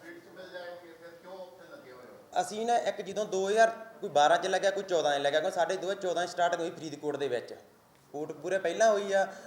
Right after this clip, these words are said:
Speaker 2: ਅਸੀਂ ਉਦੋਂ ਇੱਕ ਤਾਂ ਲੱਗੇ, ਇਹ ਕਿ ਚੱਲ ਪੰਜ ਤੋਂ ਛੇ ਹਜ਼ਾਰ ਰੁਪਈਆ ਬਹੁਤ ਆ, ਕਿਉਂਕਿ ਸਰਕਾਰ ਬਦਲੂ, ਉਦੋਂ ਸੀਗੀ ਅਕਾਲੀ ਦਲ ਦੀ। ਇੱਕ ਆਪਾਂ ਨੂੰ ਮਾਣ ਮਹਿਸੂਸ ਹੁੰਦਾ, ਕਿਵੇਂ ਨਾ ਕਿਵੇਂ ਆਪਾਂ ਪੱਕੇ ਹੋ ਜਾਾਂਗੇ। ਫਿਰ ਉਦੋਂ ਬਾਅਦ ਕਾਂਗਰਸ ਦੇ ਜਾਂ ਕਾਂਗਰਸ ਸਰਕਾਰ ਆਊਗੀ, ਉਹ ਸਾਨੂੰ ਪੱਕੀ ਕਰ ਦੂ। ਉਹਨਾਂ ਨੇ ਵੀ ਕੁਛ ਨਹੀਂ ਕੀਤਾ, ਸਾਢੇ ਚਾਰ ਕੈਪਟਨ ਸਾਹਿਬ ਨੇ ਊਂ ਹੀ ਲੰਘਾ ਤੇ,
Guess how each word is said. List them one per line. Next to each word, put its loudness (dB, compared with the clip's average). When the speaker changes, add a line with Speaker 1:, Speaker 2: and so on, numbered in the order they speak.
Speaker 2:
ਅਸੀਂ -2
ਉਦੋਂ 4
ਇੱਕ 4
ਤਾਂ 2
ਲੱਗੇ, 2
ਇਹ 0
ਕਿ 0
ਚੱਲ 2
ਪੰਜ 0
ਤੋਂ -4
ਛੇ -6
ਹਜ਼ਾਰ 2
ਰੁਪਈਆ -2
ਬਹੁਤ 2
ਆ, 4
ਕਿਉਂਕਿ -2
ਸਰਕਾਰ 4
ਬਦਲੂ, -2
ਉਦੋਂ -2
ਸੀਗੀ -10
ਅਕਾਲੀ 4
ਦਲ 2
ਦੀ। -10
ਇੱਕ 0
ਆਪਾਂ 4
ਨੂੰ -4
ਮਾਣ 4
ਮਹਿਸੂਸ -6
ਹੁੰਦਾ, -2
ਕਿਵੇਂ -4
ਨਾ 0
ਕਿਵੇਂ -2
ਆਪਾਂ 2
ਪੱਕੇ -2
ਹੋ 2
ਜਾਾਂਗੇ। 0
ਫਿਰ -12
ਉਦੋਂ -4
ਬਾਅਦ 4
ਕਾਂਗਰਸ 4
ਦੇ -2
ਜਾਂ 0
ਕਾਂਗਰਸ 0
ਸਰਕਾਰ 4
ਆਊਗੀ, -2
ਉਹ -4
ਸਾਨੂੰ -4
ਪੱਕੀ -2
ਕਰ -4
ਦੂ। -12
ਉਹਨਾਂ 0
ਨੇ 2
ਵੀ 0
ਕੁਛ 2
ਨਹੀਂ -2
ਕੀਤਾ, 2
ਸਾਢੇ 2
ਚਾਰ 4
ਕੈਪਟਨ 0
ਸਾਹਿਬ 0
ਨੇ -2
ਊਂ -4
ਹੀ -2
ਲੰਘਾ 4
ਤੇ, 0